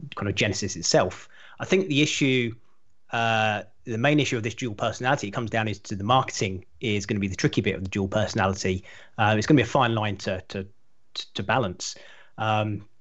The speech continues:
if you have a look at kind of, uh, one of the, the page, the plugins page on the StudioPress website, it mentions kind of fifteen plugins that StudioPress has built, um, and there's only one from a third party yet, third party there. Yet there's many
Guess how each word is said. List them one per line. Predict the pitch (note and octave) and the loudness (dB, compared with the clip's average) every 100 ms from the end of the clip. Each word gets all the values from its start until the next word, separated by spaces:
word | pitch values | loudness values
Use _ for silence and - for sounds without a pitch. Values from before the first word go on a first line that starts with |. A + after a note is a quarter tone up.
| - - - - | -20 -18 -16 -6
if | A#2 | 0
you | |
have | B2 C#3 | 2 2
a | |
look | A2+ A#2+ | 2 -2
at | - | -4
kind | A#2 | -6
of, | G2+ | -4
uh, | A2+ A2 G#2+ G#2 | -2 -2 -2 -2
one | A#2+ | -4
of | G#2 | -2
the, | G#2 | -4
the | G#2 | -2
page, | B2 A2+ G#2+ | 0 0 -2
the | F#2+ | 2
plugins | D3 B2 G#2+ - | 2 2 -2 -2
page | A2 G2+ | -2 -2
on | G2+ | -4
the | F#2+ | -4
StudioPress | - D3+ A2 G2 - | 2 2 2 -4 0
website, | G2 F#2+ G#2+ G2+ E2 | -2 0 0 2 0
it | G2 - | -2 0
mentions | A#2+ G#2+ G#2 | 0 0 -2
kind | - G#2 | -4 -2
of | |
fifteen | A#2+ A2 C3 A#2+ | -2 2 0 2
plugins | G2+ G#2 F#2+ | -2 -2 -4
that | G2 | -6
StudioPress | - A2 G2 G2 - | -2 0 0 0 -2
has | F#2+ | -2
built, | G#2+ G2 G2 - - - - | 0 0 -2 -10 -14 -16 0
um, | G#2+ G#2+ G2+ | 2 4 4
and | A#2+ | 4
there's | A2+ | 4
only | A2 | 4
one | G#2+ G#2+ G2+ | 4 2 2
from | A#2+ G#2 | 0 0
a | |
third | - G#2 - | 2 2 4
party | D3 C#3 - | 4 4 0
yet, | F#2+ F2 G#2 - - - - | -4 -4 -6 -10 -20 -20 -18
third | - - A2 G#2 - | -6 2 2 2 0
party | - B2 - | 2 2 0
there. | F2+ F2+ F2 | -4 -6 -2
Yet | A2 | -2
there's | G2 G2+ | 0 0
many | B2+ A#2+ G#2 | 2 2 0